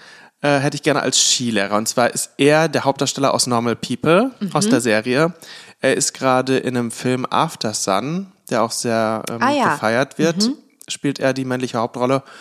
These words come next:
Speaker 1: Für mich hat er bisher eben sehr gute so dramatische Rollen gehabt und ich hätte ihn jetzt gerne, weil das mag ich gerne, wenn man eine neue Perspektive oder eine neue Facette von einer schauspielenden Person nochmal sieht. Ich hätte ihn jetzt gerne als Skilehrer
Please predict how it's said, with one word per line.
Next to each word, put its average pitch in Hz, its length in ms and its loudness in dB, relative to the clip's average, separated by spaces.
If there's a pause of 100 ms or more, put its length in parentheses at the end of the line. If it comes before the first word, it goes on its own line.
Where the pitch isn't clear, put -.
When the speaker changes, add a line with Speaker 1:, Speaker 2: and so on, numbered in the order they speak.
(220)
Speaker 1:
Für 131 200 0
mich 160 280 0
hat 143 260 -2
er 135 220 4
bisher 131 760 0
eben 127 240 -4
sehr 120 180 2
gute 123 220 -6
so 117 140 -2
dramatische 120 560 -2
Rollen 110 340 -2
gehabt 110 480 -4
und - 140 -10
ich - 100 -12
hätte 127 180 -4
ihn 156 300 -6
jetzt 151 480 -2
gerne, 110 480 -2
weil 127 140 0
das 156 160 -6
mag 107 240 -2
ich 113 100 -14
gerne, 110 200 -6
wenn 113 120 -2
man 110 120 -4
eine 113 100 -8
neue 123 340 -2 (300)
Perspektive 139 680 -4
oder 110 160 0
eine 110 160 -8
neue 107 300 -2
Facette 117 320 -6
von 113 180 -8
einer 110 80 -4
schauspielenden 113 600 -8
Person 107 280 -8
nochmal 104 240 -8
sieht. 120 220 -8 (400)
Ich 127 140 -8
hätte 117 140 -6 (100)
ihn 151 120 -6
jetzt 143 240 -4
gerne 120 320 -4
als 110 160 -6
Skilehrer 160 800 0